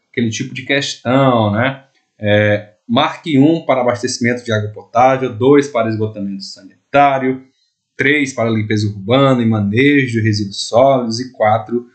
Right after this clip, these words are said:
para drenagem e manejo das águas pluviais urbanas. Aí eu coloco de um lado, é, os quatro componentes e do outro lado, na outra coluna, os conceitos. Aí você tem que encaixar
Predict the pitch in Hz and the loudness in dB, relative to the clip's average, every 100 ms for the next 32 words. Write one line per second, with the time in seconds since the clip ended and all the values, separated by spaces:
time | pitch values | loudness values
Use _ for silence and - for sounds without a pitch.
0 | _ _ - 101 104 117 110 101 127 120 | _ _ -4 -2 0 0 0 0 0 -2
1 | 110 113 110 98 107 113 110 101 101 104 | -2 -2 -2 -2 -2 -2 -2 -4 -4 -10
2 | - - 107 104 104 110 117 120 117 107 | -12 -8 -4 -2 -2 -6 -6 -2 0 0
3 | 98 98 101 104 101 110 107 107 107 113 | -4 -8 -14 -18 -10 -4 -4 -4 -6 -2
4 | 104 101 98 - _ _ _ _ - 104 | 0 -2 -6 -14 _ _ _ _ -10 -8
5 | 104 - 107 107 113 113 160 139 160 - | -6 0 0 0 -8 -4 0 0 -2 -8
6 | - 196 147 127 127 190 120 131 135 110 | -8 -4 0 0 0 0 2 2 0 -4
7 | 107 113 - 120 120 131 143 - 214 - | -6 -6 -4 -2 0 0 -2 -6 -6 -2
8 | - 135 107 - - - - 107 107 139 | 0 0 0 -6 -10 -10 -16 -14 -14 -12
9 | 285 - 208 208 - 156 - | -14 -10 -8 -6 -2 -2 -2